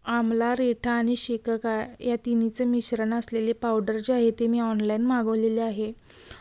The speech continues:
तुम्ही आयुर्वेदिक दुकानातून देखील घेऊ शकता, नसेल तर ऑनलाइन देखील तुम्हाला भेटून जाईल.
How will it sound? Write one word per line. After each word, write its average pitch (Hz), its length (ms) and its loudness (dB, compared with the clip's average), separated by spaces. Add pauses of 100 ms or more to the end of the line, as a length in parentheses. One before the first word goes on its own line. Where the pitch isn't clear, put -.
(280)
तुम्ही 240 200 2
आयुर्वेदिक 226 600 2
दुकानातून 226 600 -2
देखील 226 400 0
घेऊ 240 240 2
शकता, 233 420 -6
नसेल 226 480 0
तर 254 100 -2
ऑनलाइन 220 440 2
देखील 233 360 -2
तुम्हाला 240 320 2
भेटून 226 460 -2
जाईल. 220 260 -2